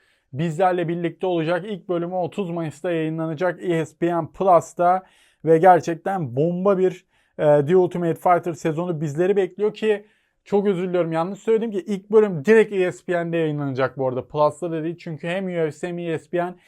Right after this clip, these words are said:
McGregor'ın olduğu bu The Ultimate Fighter serisine inanılmaz güveniyorlar.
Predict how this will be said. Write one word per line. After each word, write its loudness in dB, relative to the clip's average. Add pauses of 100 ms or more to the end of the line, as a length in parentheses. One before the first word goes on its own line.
(220)
McGregor'ın 0
olduğu -6
bu -6
The 0
Ultimate -4 (120)
Fighter 0
serisine -6
inanılmaz -6
güveniyorlar. 0